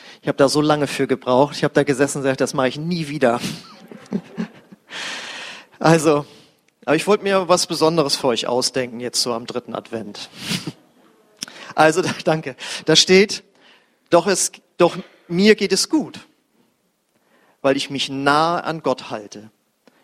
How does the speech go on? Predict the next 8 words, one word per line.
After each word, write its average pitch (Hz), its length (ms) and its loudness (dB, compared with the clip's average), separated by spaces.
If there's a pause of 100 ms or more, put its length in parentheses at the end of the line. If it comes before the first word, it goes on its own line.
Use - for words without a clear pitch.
Ich - 240 -4
setze 202 440 0
meine 156 360 -2
Zuversicht 147 1120 0
auf - 180 -2
den 135 180 -4
allmächtigen 151 800 -2
Herrn. 143 380 -8